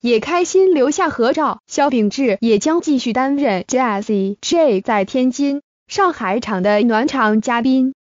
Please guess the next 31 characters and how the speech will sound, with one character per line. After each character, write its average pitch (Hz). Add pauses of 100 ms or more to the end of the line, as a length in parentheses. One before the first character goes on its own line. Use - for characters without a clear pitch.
(120)
一 311
得 247
知 220
Jessie 208
J 277
将 320
到 240
台 285
北 226
开 269
唱， 247 (220)
他 392
也 269
表 196
示 202
届 320
时 311
期 349
望 285
能 220
尽 262
地 262
主 190
之 190
谊， 190 (300)
带 349
他 226
大 247
吃 320
美 240
食。 185